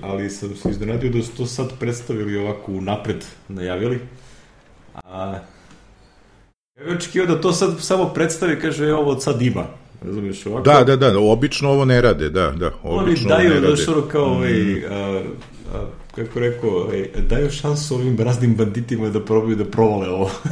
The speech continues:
Speaker 2: Pa možda, znaš, je
Speaker 1: Da kopaju po A S šesnaest, ono, kodu i da gledaju kao šta bi ovde moglo
Speaker 2: Pa
Speaker 1: da
Speaker 2: čuj
Speaker 1: bude.
Speaker 2: neki, e, dža-, dža-, besplatni beta test.
Speaker 1: <laughs> Da, da, da,
Speaker 2: Q and A
Speaker 1: da.
Speaker 2: besplatni, e, verovatno,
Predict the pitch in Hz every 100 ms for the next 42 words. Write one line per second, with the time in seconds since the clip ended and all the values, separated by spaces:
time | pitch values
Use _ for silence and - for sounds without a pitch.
0 | - 165 151 123 - - - - - -
1 | - - - - 131 - 127 131 - -
2 | 127 - 120 127 117 127 - 135 135 127
3 | 151 147 165 151 - 143 147 131 - 147
4 | 143 135 120 131 120 120 120 120 113 113
5 | 110 107 117 113 107 113 107 95 - 127
6 | 120 120 117 107 110 - 101 101 101 104
7 | 98 98 - 220 90 85 92 69 - 82
8 | 95 98 92 78 82 85 - 98 98 -
9 | 110 - 104 90 107 - - - 98 -
10 | - - 131 - 185 180 165 135 127 127
11 | 135 113 127 127 135 131 131 107 98 107
12 | 104 101 107 107 104 107